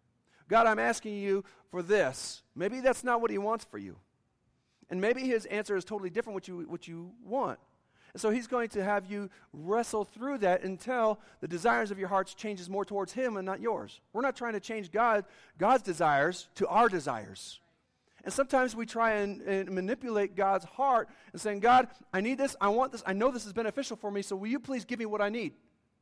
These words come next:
And maybe God's saying, "No, no, no, no, I'm gonna answer you in a totally different way, and you're not gonna like it, but it's gonna bless you fur-, further than the answer that you're looking for." And so we begin to praise God and thank him for what he's going to do, and we leave the outcome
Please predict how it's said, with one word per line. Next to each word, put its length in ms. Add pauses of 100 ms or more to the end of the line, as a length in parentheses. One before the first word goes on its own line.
(680)
And 60
maybe 220
God's 240
saying, 240
"No, 100
no, 120
no, 100
no, 160
I'm 120
gonna 120
answer 320
you 80
in 60
a 40
totally 240
different 300
way, 220 (280)
and 140
you're 80
not 120
gonna 120
like 220
it, 60
but 120
it's 120
gonna 140
bless 300
you 100
fur-, 300 (120)
further 280
than 140
the 100
answer 200
that 120
you're 100
looking 220
for." 240 (1300)
And 100
so 80
we 140
begin 320
to 80
praise 520
God 280
and 120 (120)
thank 280
him 300
for 140
what 280
he's 220
going 260
to 60
do, 220
and 100
we 80
leave 220
the 120
outcome 640